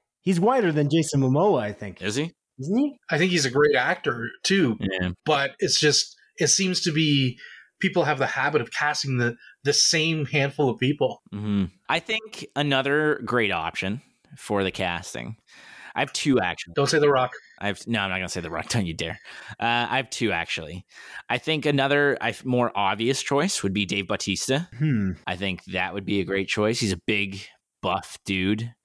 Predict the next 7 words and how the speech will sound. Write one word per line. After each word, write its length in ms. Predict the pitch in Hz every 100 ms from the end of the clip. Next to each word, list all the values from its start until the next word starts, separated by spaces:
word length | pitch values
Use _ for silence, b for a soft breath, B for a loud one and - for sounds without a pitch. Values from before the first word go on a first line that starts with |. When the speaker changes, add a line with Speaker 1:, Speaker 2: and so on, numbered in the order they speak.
| b b b
Speaker 2:
He 120 | - 101
has 160 | 98
an 80 | 98 -
angry 500 | 92 95 101 104 104
voice, 720 | 92 87 98 123 - - - _ _ _ - -
loud, 580 | 87 87 85 92 107 107 104 _ -
deep. 380 | 92 101 -